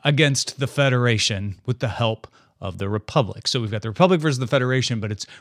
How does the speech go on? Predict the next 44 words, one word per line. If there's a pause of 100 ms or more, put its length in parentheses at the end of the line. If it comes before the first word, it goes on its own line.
really
the
story
about
a
queen
trying
to
save
her
planet.
That's
what
it
seems
like (280)
at
this
point. (880)
Uh, (180)
they,
they
have
to
crash
land,
not
crash
land
exactly,
but, (360)
uh,
they
need
parts. (240)
So
they
land
on
this
weird
out-of-the-way
desert
planet.